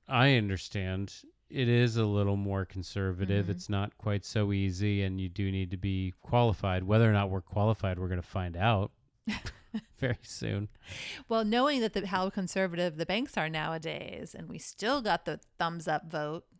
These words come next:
Speaker 2: that makes you feel
Speaker 1: Yeah.
Speaker 2: probably safe, right?
Speaker 1: I, it, I,
Speaker 2: And
Speaker 1: I
Speaker 2: we
Speaker 1: would like
Speaker 2: weren't
Speaker 1: to
Speaker 2: even
Speaker 1: think so.
Speaker 2: including my income. I can quit my job. We're on easy
Speaker 1: Right.
Speaker 2: street, and we're fine. So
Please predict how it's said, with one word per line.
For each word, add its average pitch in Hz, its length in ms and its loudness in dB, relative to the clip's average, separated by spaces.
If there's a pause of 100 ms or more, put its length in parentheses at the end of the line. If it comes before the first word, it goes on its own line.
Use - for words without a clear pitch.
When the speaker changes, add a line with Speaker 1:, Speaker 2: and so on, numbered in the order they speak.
Speaker 2:
that 185 140 -8
makes 233 240 -8
you 214 60 -6
feel 165 480 -6
Speaker 1:
Yeah. - 60 -12
Speaker 2:
probably 156 420 0
safe, 160 480 -12
right? 226 280 -8 (240)
Speaker 1:
I, 135 40 -4
it, 135 300 -4 (300)
I, 131 120 -6
Speaker 2:
And 147 140 -2
Speaker 1:
I 143 60 6
Speaker 2:
we 147 60 8
Speaker 1:
would 139 80 6
like 147 140 8
Speaker 2:
weren't - 100 0
Speaker 1:
to - 40 4
Speaker 2:
even 254 160 4
Speaker 1:
think 269 140 2
so. 113 60 4
Speaker 2:
including 294 680 -4
my 302 120 -6 (220)
income. 180 320 -6
I 208 100 -6
can 190 300 -10
quit - 260 -12
my 269 220 -10
job. 269 600 -12 (320)
We're 247 200 -6
on 277 120 -10
easy 202 140 -6
Speaker 1:
Right. 143 180 0
Speaker 2:
street, 226 380 -8
and 226 160 -6
we're 330 120 -8 (200)
fine. - 600 -10 (840)
So - 600 -12